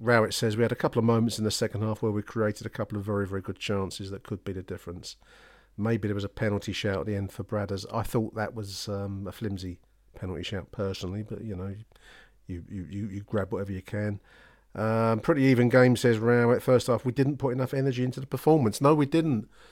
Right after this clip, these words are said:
Um, in a similar way to the Barnsley performance, I felt we, we didn't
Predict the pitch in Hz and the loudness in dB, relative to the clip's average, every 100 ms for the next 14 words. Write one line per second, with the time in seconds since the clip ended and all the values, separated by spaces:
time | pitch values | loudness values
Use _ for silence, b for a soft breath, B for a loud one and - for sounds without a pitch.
0 | b b b _ 113 131 139 127 127 123 | b b b _ 0 2 2 2 2 2
1 | - - - 147 131 - 147 131 127 131 | -2 -8 0 2 4 4 6 6 6 6
2 | 123 - 120 117 131 139 113 107 - 117 | 4 -2 -2 0 2 2 0 -4 -2 0
3 | 113 110 107 113 - 117 110 110 110 107 | 0 -2 -4 -6 0 -2 0 -2 -4 -4
4 | 110 113 107 107 | -4 -4 -4 -6